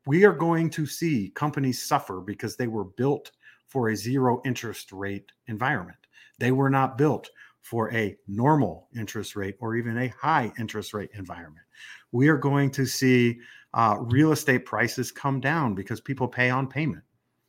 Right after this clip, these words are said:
We're gonna see car prices come down. We're going to see fewer sales of the things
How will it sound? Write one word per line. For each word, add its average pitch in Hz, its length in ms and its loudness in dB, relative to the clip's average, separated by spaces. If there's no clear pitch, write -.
We're 117 140 -4
gonna 127 240 4
see 127 480 2
car 156 280 4
prices 101 460 -4
come 95 260 -6
down. 87 280 -12
We're 107 120 -4
going 135 380 2
to 131 160 -6
see 127 300 -2
fewer 147 420 0
sales 131 480 -2
of 98 100 -6
the 104 100 -6
things 117 440 -4